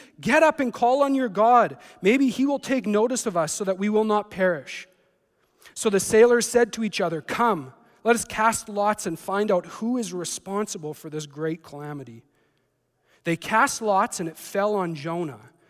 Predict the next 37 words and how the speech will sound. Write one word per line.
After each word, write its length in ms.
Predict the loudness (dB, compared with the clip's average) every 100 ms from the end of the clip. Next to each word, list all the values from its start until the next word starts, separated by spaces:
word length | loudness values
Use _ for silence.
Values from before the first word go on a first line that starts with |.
| _ _
So 180 | -2 4
they 160 | 4
asked 360 | 6 4 2 0
him, 240 | -4 -4 -8
"Tell 300 | 2 4 4
us, 340 | 2 -2 -10 -16 _ _ _ _ _
who's 220 | 2 2 2
responsible 640 | -2 0 0 0 2 0
for 120 | 2
making 280 | 0 2 0
this 140 | -2
trouble 340 | -2 -4 -2 -4
for 200 | -6 -10
us? 280 | -8 -12 -14 -16 -14
What 120 | -2
kind 180 | 2 2
of 120 | 0
work 280 | -2 -2 -4
do 80 |
you 160 | -4 -2
do? 340 | -4 -8 -10 -20 _
Where 160 | -4 2
do 80 |
you 120 | 2 2
come 280 | 2 0
from? 380 | 0 -2 -2 -6 -14 _ -6
And 140 | 0
what 180 | 0 0
country 380 | -2 -2 0 -2
are 20 |
you 160 | -2
from? 460 | -6 -6 -6 -8 -14 -20 _ _ _ _
From 300 | -8 -6 2
what 160 | 4 4
are 60 |
your 180 | 2 -2
people?" 540 | -4 -10 -8 -10 -12